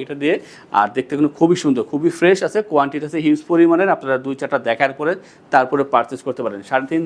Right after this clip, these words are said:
থেকে চার ঘন্টা পর্যন্ত চার্জিং ব্যাকআপ পেয়ে যাবেন। আর এটার যে প্রাইসটা ধার্য করছি মাত্র তিরিশ হাজার নয়শো নব্বই টাকা। যদি আপনাদের থ্রি সিক্সটি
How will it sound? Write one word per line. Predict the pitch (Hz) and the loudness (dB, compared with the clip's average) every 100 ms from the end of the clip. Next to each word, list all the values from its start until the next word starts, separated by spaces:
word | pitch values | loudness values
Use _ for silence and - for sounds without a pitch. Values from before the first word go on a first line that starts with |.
| 156 | -2
থেকে | 165 160 | -2 0
চার | 135 127 | 0 0
ঘন্টা | 135 135 135 139 | -4 -4 -4 -4
পর্যন্ত | 127 131 139 - | -6 -4 -6 0
চার্জিং | 135 123 139 135 | 2 2 -2 -4
ব্যাকআপ | 120 143 135 | -2 0 0
পেয়ে | 160 156 | 2 4
যাবেন। | 160 208 - - - _ 117 | 4 2 -2 -20 -20 _ 2
আর | 117 117 | 2 2
এটার | 127 160 160 | 0 0 0
যে | 160 | 0
প্রাইসটা | 139 165 147 | 0 0 -4
ধার্য | 135 147 151 | -4 -4 -4
করছি | 156 202 147 | -4 -4 -4
মাত্র | 120 131 - | -4 -8 -8
তিরিশ | 151 170 175 139 | -2 -2 2 2
হাজার | 143 139 120 | 2 0 0
নয়শো | 117 120 127 120 | -4 -4 -4 0
নব্বই | 117 123 110 | 0 0 0
টাকা। | 107 104 | -2 -4
যদি | 120 139 | 0 0
আপনাদের | 135 139 147 147 - _ - | 2 2 2 0 -8 _ -2
থ্রি | 185 185 | 0 2
সিক্সটি | 190 - | 0 -2